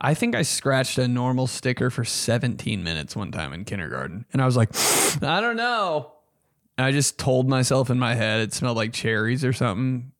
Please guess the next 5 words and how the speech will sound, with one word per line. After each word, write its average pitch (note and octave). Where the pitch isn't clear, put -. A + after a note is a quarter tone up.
or A#2+
like, G2
uh, F2+
banana." A#2
Banana. B2+